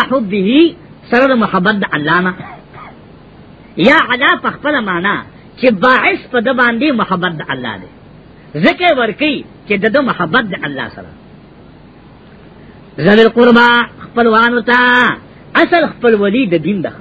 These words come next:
نه دی به وي، نه، نه، زه خپلوانو له ورکوم. نه خپل به یې سي،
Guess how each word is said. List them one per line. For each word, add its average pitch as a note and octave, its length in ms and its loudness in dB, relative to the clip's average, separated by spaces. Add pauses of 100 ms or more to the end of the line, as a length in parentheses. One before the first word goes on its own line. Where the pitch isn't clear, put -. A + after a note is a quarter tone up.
(1400)
نه G#3+ 120 4
دی C#4 200 4
به D4 100 0
وي، D#4+ 140 2
نه، E4+ 160 0
نه، E4+ 280 0
زه A3 120 -2
خپلوانو A#3 560 0
له E3 100 -4
ورکوم. A2+ 340 -10 (1600)
نه A#3 140 2
خپل D#4+ 260 2
به C4+ 80 4
یې A#3+ 180 2
سي، C#4 260 2